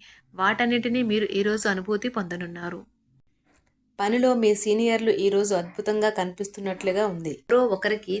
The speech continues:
తనను తాను గుర్తించేలాగా సహాయం చే-, ఈ రోజు మీ కుటుంబ సభ్యులతో కూర్చొని మీరు జీవితంలోని ముఖ్య విషయాల గురించి చర్చిస్తారు. ఈ మాటలు కుటుంబంలోని కొంతమందిని ఇబ్బంది పడతాయి,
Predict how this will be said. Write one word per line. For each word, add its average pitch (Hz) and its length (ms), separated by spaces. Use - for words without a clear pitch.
తనను 208 340
తాను 208 320
గుర్తించేలాగా 202 840
సహాయం 185 480
చే-, - 300
ఈ 247 100
రోజు 254 280
మీ 254 140
కుటుంబ 233 340
సభ్యులతో 214 480
కూర్చొని 196 480
మీరు 214 320
జీవితంలోని 214 680
ముఖ్య 185 320
విషయాల 190 400
గురించి 185 440
చర్చిస్తారు. 165 720
ఈ 220 140
మాటలు 240 460
కుటుంబంలోని 233 720
కొంతమందిని 208 760
ఇబ్బంది 208 380
పడతాయి, 160 540